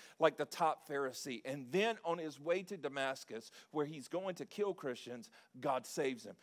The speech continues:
turns his life around, sends him into the city to meet a man named Ananias. Ananias has the audacity, like you talk about last week, big prayers. God asked Ananias to pay a,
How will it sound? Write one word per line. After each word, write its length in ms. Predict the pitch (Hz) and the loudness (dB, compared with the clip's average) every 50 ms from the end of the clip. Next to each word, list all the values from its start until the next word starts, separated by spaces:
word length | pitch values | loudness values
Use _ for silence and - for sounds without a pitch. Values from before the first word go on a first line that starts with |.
| - - - _ - | -20 -20 -20 _ -14
turns 340 | - - 190 202 226 233 202 | -6 -2 0 0 0 0 0
his 180 | 208 185 160 | -2 -2 0
life 320 | 180 175 170 170 - - 143 | 4 6 6 6 6 4 -2
around, 420 | 127 135 135 131 131 131 131 127 | -2 0 2 2 2 0 -2 -4
sends 360 | - - - 214 226 226 196 | -8 -2 -2 -2 -2 2 0
him 140 | 196 170 175 | 0 0 0
into 240 | 185 185 - 190 165 | -4 -2 0 -2 -2
the 100 | 143 131 | -2 -4
city 340 | - - - 175 160 165 147 | -8 -2 0 0 0 0 0
to 100 | 131 135 | -2 -2
meet 180 | 147 170 175 160 | 0 2 0 0
a 60 | 143 | 2
man 240 | 147 151 151 147 147 | 0 0 -2 0 0
named 220 | 143 135 131 139 - 151 | 0 -2 -2 -4 -4 -2
Ananias. 600 | 147 151 147 139 123 113 113 113 110 113 - - - - - - - | -2 -2 0 0 0 0 2 0 -2 -4 -6 -10 -18 -20 -18 -4 2
Ananias 680 | 170 196 214 208 180 175 185 180 180 165 147 143 - - - - - | 2 4 4 4 6 6 8 8 8 8 6 4 2 -4 -8 -6 -2
has 260 | 165 175 165 156 - | 2 4 4 2 2
the 140 | - 160 143 - - | 2 2 2 2 4
audacity, 680 | 147 151 143 127 123 165 160 156 156 - - 143 139 | 6 6 6 6 6 4 4 4 2 -2 -4 0 6
like 180 | 139 147 143 117 139 147 | 6 6 6 4 -4 -8
you 140 | 160 202 190 | -8 -8 -6
talk 260 | - 180 190 180 160 | -2 2 2 2 4
about 220 | 156 156 127 117 | 4 4 6 8
last 320 | 135 147 165 180 - - 208 | 6 6 6 6 2 0 -2
week, 200 | 185 180 - - | -2 -2 0 -4
big 180 | 180 180 180 | -4 -4 -2
prayers. 360 | - 185 190 190 190 190 190 | -2 0 2 2 2 0 -2
God 240 | - 175 180 180 175 | 2 6 6 6 6
asked 400 | 151 160 160 151 151 151 - - _ - - - _ - - | 6 4 4 4 2 0 -2 -10 _ -18 -20 -20 _ 2 4
Ananias 580 | 180 180 170 156 147 156 170 175 160 147 143 - | 4 6 6 6 6 8 8 8 6 6 2 -2
to 100 | - - | -10 -8
pay 240 | - 175 170 147 | 0 2 4 4
a, 60 | 135 | 4